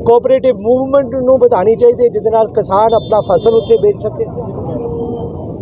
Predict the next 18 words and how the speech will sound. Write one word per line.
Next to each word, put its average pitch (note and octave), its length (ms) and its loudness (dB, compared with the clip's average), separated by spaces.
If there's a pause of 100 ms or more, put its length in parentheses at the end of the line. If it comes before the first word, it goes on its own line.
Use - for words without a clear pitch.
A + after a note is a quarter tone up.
(560)
ਆਪਣੇ B3+ 240 2
ਜੋ B3 120 4
ਨੌਜਵਾਨ B3 580 2
ਹੈ, C4 100 2
ਜੋ B3 140 4
ਆਪਣੇ A#3+ 300 2
ਪੈਰਾਂ B3 360 4
'ਤੇ A#3+ 100 2
ਖੜਾ A#3+ 240 -4
ਹੋਣਾ A3 260 -4
ਚਾਹੁੰਦੇ, A#3+ 300 0
ਉਹਨਾਂ B3+ 320 2
ਨੂੰ C4 280 2
ਰੋਜ਼ਗਾਰੀ A3 440 2
ਦੇ A3+ 120 2
ਸਾਧਨ G#3 420 0
ਮਿਲਣੇ A#3+ 280 0
ਚਾਹੀਦੇ। A#3 360 -4